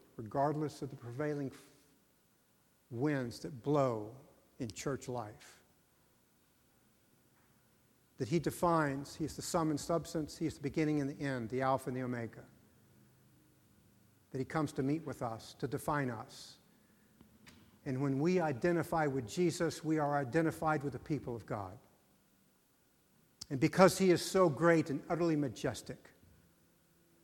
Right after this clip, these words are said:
may we do as the Apostle Paul has so enjoined us, perfect holiness in the fear of the Lord. For he has come to meet us, come to live within by the Holy Spirit,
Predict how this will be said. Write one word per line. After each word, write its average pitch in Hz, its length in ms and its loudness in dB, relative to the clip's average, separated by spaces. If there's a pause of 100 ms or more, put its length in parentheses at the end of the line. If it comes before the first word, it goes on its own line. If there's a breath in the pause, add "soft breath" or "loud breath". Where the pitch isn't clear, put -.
(160)
may 156 160 4
we 156 160 8
do 185 280 10
as 165 100 4
the 175 120 4
Apostle 160 440 2
Paul 156 360 4
has 139 100 -2
so 156 220 2
enjoined 143 480 2
us, 131 180 -4
perfect - 460 -4
holiness 147 580 0
in 131 80 -2
the 123 60 -4
fear 139 380 0
of 151 140 -8
the 127 60 -2
Lord. 117 360 -4 (1900 soft breath)
For 147 120 0
he 135 100 2
has 147 140 2
come 170 420 4
to 156 120 0
meet 143 240 2
us, - 480 -4 (680)
come 175 260 8
to - 120 2
live 156 220 6
within 160 380 6
by 143 120 6
the 139 120 2
Holy 139 320 2
Spirit, 110 480 -4